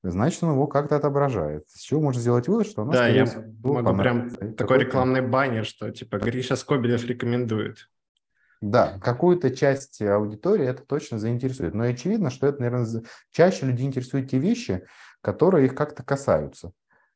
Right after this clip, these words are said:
Speaker 1: А, ну, если мы говорим про профессиональную литературу, правда же, так-то можно прочитать и как-, какую-нибудь фантастику, вряд ли вас касается жизненных в сумраке очень сильно, но тем не менее.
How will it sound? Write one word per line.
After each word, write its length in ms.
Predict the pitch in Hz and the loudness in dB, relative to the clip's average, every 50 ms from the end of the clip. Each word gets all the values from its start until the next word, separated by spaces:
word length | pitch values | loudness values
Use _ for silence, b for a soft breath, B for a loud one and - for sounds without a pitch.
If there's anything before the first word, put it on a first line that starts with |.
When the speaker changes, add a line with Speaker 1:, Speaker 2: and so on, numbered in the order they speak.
| _ _ - | _ _ -12
Speaker 1:
А, 380 | 90 87 87 85 82 82 78 73 - - - - - | -8 -4 -2 -2 -2 -2 -4 -6 -10 -12 -16 -10 -2
ну, 140 | - 139 139 | 0 2 2
если 240 | 117 104 - - 104 | 2 0 -2 -4 -4
мы 80 | 98 | -2
говорим 200 | 95 104 104 95 | -2 -2 -2 -2
про 140 | 95 - 98 | -4 -6 -6
профессиональную 560 | - 101 98 - - 110 98 85 80 78 73 | -4 -6 -6 -4 -4 -2 -2 -2 -2 -2 -4
литературу, 480 | 73 - - - 82 - - 73 71 71 | -6 -6 -8 -8 -8 -8 -8 -10 -12 -8
правда 300 | - - 110 117 104 80 | -4 -2 -2 0 -2 -4
же, 100 | 71 78 | -8 -10
так-то 520 | - - - - - - 76 76 76 78 78 | -12 -12 -12 -14 -12 -10 -8 -6 -6 -6 -6
можно 380 | 80 85 80 76 80 78 73 | -6 -8 -8 -8 -10 -12 -14
прочитать 680 | - - - - - - - - 85 78 80 - - - | -14 -14 -14 -14 -14 -14 -12 -10 -8 -8 -10 -12 -12 -10
и 360 | 78 76 76 73 73 73 76 78 - | -10 -8 -8 -8 -8 -10 -10 -12 -14
как-, 460 | - 90 _ - 80 80 80 78 80 - | -18 -20 _ -12 -10 -8 -8 -10 -10 -14
какую-нибудь 340 | - 95 - 90 85 - | -16 -12 -10 -10 -10 -10
фантастику, 480 | - 90 - 139 160 160 - - - 87 | -10 -6 -4 -4 -4 -4 -6 -14 -12 -8
вряд 260 | 87 104 120 120 - | -4 -4 -4 -4 -4
ли 60 | 101 | -8
вас 260 | 87 87 85 - - B B B B B B B | -8 -8 -8 -10 -12 B B B B B B B
касается 500 | - 95 90 - - 98 90 87 - - | -8 -8 -8 -4 -4 -4 -4 -4 -6 -8
жизненных 420 | 85 85 90 95 92 85 85 82 - | -8 -8 -6 -6 -6 -6 -8 -10 -12
в 60 | - | -10
сумраке 440 | - 135 147 143 110 101 95 - 87 | -8 -6 -4 -4 -6 -6 -8 -8 -10
очень 240 | 80 - - - - | -10 -10 -12 -18 -18
сильно, 280 | - - 80 78 76 | -14 -12 -10 -10 -8
но 120 | 78 92 95 | -8 -8 -8
тем 160 | - 113 107 | -8 -6 -6
не 80 | 110 | -6
менее. 360 | 104 92 76 69 67 69 78 | -6 -6 -8 -8 -12 -16 -18